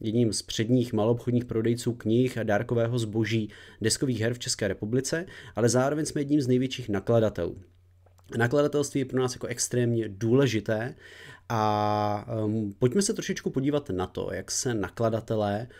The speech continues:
mohou dívat na příchod umělé inteligence, co nás čeká a následně si to všechno můžete překlopit do toho svého, mm, biznisu, protože, eh, troufám si říct, že téměř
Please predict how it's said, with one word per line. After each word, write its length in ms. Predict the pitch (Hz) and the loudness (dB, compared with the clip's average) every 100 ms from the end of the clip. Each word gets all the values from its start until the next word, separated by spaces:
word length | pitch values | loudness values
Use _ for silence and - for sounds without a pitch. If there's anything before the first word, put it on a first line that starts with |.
| - - - | -20 -20 -8
mohou 320 | 113 156 220 175 | 2 4 4 2
dívat 360 | 117 120 104 | 4 6 6
na 80 | 104 | 2
příchod 320 | - - 123 | -4 -4 -4
umělé 360 | 120 117 127 127 | 0 2 4 4
inteligence, 840 | 123 110 104 107 104 - 107 104 | 0 0 0 0 0 0 -2 -2
co 140 | 107 123 | -2 0
nás 260 | 131 135 | 2 2
čeká 440 | - 110 113 113 113 | -2 -4 0 2 0
a 380 | - 120 110 107 | -4 -4 0 2
následně 600 | 104 104 - 117 120 127 - - | 2 2 0 4 4 4 -2 -12
si 140 | - | -2
to 80 | 143 | -2
všechno 300 | 143 120 135 | -2 -4 0
můžete 280 | 120 110 127 | 0 0 -4
překlopit 460 | - 123 117 113 117 | -4 -4 -2 0 -2
do 100 | 110 | 0
toho 220 | 110 120 | -2 -2
svého, 580 | - 107 104 107 113 110 | -2 -2 -2 0 0 0
mm, 260 | 107 113 107 | -4 -4 -2
biznisu, 600 | 101 113 104 117 113 - | 2 2 4 4 2 -2
protože, 540 | 95 104 98 104 98 104 | -6 -6 -4 -4 0 2
eh, 800 | 104 107 107 - - - - 107 | 2 2 -2 -14 -20 -16 -4 -2
troufám 400 | 117 120 123 120 | 0 0 2 2
si 180 | 120 120 | 0 -4
říct, 320 | 110 107 107 | -2 -4 -6
že 300 | 104 107 104 | -2 0 0
téměř 640 | 98 117 127 131 127 - | 0 2 4 4 2 -2